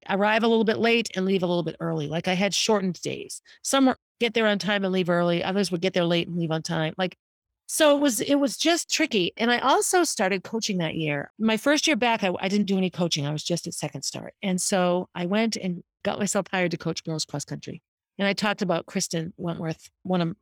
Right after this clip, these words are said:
the runners on that first team. And so there I was, teaching and coaching in the district that I grew up in.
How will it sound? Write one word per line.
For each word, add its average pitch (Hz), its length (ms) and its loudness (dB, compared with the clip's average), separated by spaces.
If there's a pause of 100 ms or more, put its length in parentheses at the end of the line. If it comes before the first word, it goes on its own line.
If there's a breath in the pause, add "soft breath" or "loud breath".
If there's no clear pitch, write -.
(100)
the 175 80 0
runners 170 320 0
on 170 80 2
that 165 160 -2
first 165 240 -2
team. 165 300 -2
And 226 120 0
so 233 340 0 (760)
there 285 220 4
I 330 80 6
was, 190 580 2
teaching 311 320 2
and 269 80 2
coaching 220 380 2
in 185 80 0
the 180 60 2
district 202 460 0
that 180 120 0
I 180 80 2
grew 165 200 -2
up 160 140 -4
in. 143 200 -6